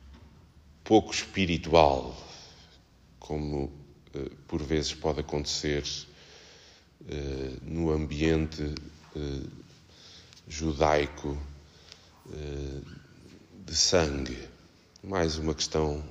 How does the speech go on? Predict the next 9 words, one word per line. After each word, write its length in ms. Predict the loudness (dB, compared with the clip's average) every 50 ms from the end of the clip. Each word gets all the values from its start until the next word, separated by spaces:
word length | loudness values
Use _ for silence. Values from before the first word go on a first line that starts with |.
| -12 -16
familiar, 800 | -12 -8 -6 -4 -2 -2 -2 0 2 4 4 6 6 6 4 2
sociológica, 1200 | 0 -4 -6 -4 -6 -6 -4 -4 -2 2 4 4 6 4 4 2 0 -4 -4 -2 -2 -2 -2 -4 -6 -12 -16 -18 -18 -18 -18 -20 -10 0 0
até 240 | 0 4 6 4 4
política. 680 | 4 4 2 2 2 2 2 -2 -8 -10 -10 -10 -12 -12 -14 -18 -20 -20 -20 -20 -20 -20 _ _ _ -20 -20 -20 _ _ _ -20 -20 _ _ -20 -20 -20 -20 -20 -20 -20 -20 -18 -18 -20 -20 -20 -20 -10 -8
E 80 | -8 -6
Santa 320 | -2 -2 -2 0 2 2
Edith 260 | 4 4 4 2 2
Stein, 420 | 0 0 2 4 4 4 4 2 0 -2 -4 -8 -14 -12 -8
eh, 300 | -6 -6 -4 -6 -6